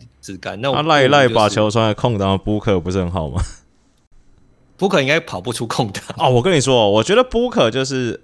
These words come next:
Speaker 2: 我那时候会讲，跟，跟你们聊C J这件事情，其实也不是对 Booker 的否定啊，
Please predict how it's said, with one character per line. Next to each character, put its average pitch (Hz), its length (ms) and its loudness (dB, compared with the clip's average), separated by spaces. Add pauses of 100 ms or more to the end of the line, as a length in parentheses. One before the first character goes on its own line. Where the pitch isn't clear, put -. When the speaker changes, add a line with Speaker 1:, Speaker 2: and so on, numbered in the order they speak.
(120)
Speaker 2:
我 120 160 2
那 196 120 2
时 196 100 0
候 185 80 4
会 147 580 -2
讲， 90 240 -6 (300)
跟， 131 300 -4 (100)
跟 139 260 -2
你 117 40 0
们 92 180 0
聊 92 240 0
C 107 240 -6
J 104 220 -2
这 101 100 -2
件 95 100 -2
事 95 200 -8
情， 71 240 -12 (440)
其 - 120 -2
实 254 80 0
也 190 180 2
不 117 160 -6
是 160 140 -6
对 143 280 4
Booker 120 680 -2
的 90 360 -4 (120)
否 85 340 -6
定 87 320 -4
啊， 71 100 -10